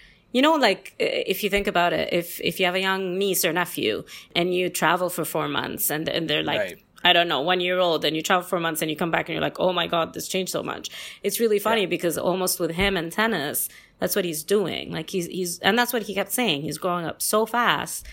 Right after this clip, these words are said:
Speaker 1: and learning so fast. And he has this ability to also execute. Like, you, i-, it's one thing to learn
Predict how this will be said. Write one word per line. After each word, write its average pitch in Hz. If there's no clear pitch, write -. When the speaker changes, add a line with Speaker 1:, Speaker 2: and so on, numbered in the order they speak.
Speaker 1:
and 165
learning 208
so 147
fast. -
And 170
he 170
has 196
this 180
ability 185
to -
also 170
execute. -
Like, 156
you, 175
i-, -
it's 190
one 262
thing 240
to 180
learn 160